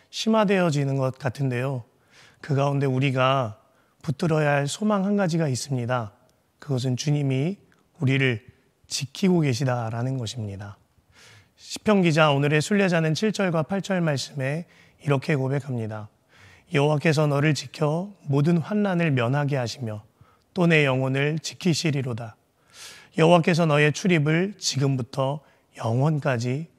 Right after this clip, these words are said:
지키시리로다." 아멘입니다. 순례자의 순례의 길도요,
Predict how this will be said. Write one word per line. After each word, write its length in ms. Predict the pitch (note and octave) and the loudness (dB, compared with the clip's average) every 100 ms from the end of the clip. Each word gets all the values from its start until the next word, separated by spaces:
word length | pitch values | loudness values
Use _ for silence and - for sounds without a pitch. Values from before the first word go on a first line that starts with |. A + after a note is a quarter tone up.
| _ _ _ | _ _ _
지키시리로다." 1040 | - C3+ - C#3 B2+ E3+ D#3 B2 A2+ A2 _ _ _ _ | -10 -8 -4 -4 -2 -4 -4 -6 -10 -14 _ _ _ _
아멘입니다. 840 | C#3 C3 D3 C3+ A#2 A2 A2+ - _ _ _ - - _ | -4 0 2 0 -2 -4 -8 -12 _ _ _ -20 -20 _
순례자의 600 | - G3+ G#3 F#3+ F3+ F3 | 0 6 6 8 8 6
순례의 400 | E3 A3 G#3+ G#3 | 6 4 6 6
길도요, 560 | E3+ C#3+ C3+ C3+ D3+ | 6 4 2 0 0